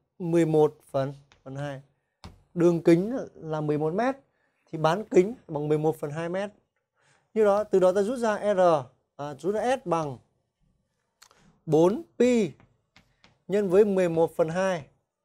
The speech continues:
Tất cả bình phương lên. Đó. Và hai bình phương bốn, bốn, bốn hết rồi. Như vậy còn một trăm hai mươi mốt pi. Đơn vị là mét vuông.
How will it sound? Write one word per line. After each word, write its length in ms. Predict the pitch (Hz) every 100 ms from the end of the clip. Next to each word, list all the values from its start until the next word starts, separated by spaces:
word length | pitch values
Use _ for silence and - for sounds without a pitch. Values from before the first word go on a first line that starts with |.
| _ _ _ _ _ _
Tất 160 | 202 202
cả 60 |
bình 140 | 143 131
phương 240 | 175 170
lên. 220 | 175 160 - _ _
Đó. 340 | 117 123 147 - _ _ _ _ _ _ _ _ _ _
Và 200 | - 139
hai 280 | 151 196 190
bình 140 | 170
phương 220 | 175 180 156
bốn, 220 | 156 180
bốn, 120 | 151
bốn 160 | 147 180
hết 100 | 233
rồi. 260 | 185 151 120 135
Như 120 | 165
vậy 160 | 165 135
còn 200 | 139 139
một 160 | 143
trăm 160 | 143 160
hai 120 | 165
mươi 120 | 170
mốt 160 | 170 190 -
pi. 200 | 175 131 _ _ _ _ _ _ _ _ _ _ _ _ _ _ _ _ _ _ _ _
Đơn 180 | 151 156
vị 140 | 151
là 100 | 123
mét 300 | 127 147 160
vuông. 260 | 143 160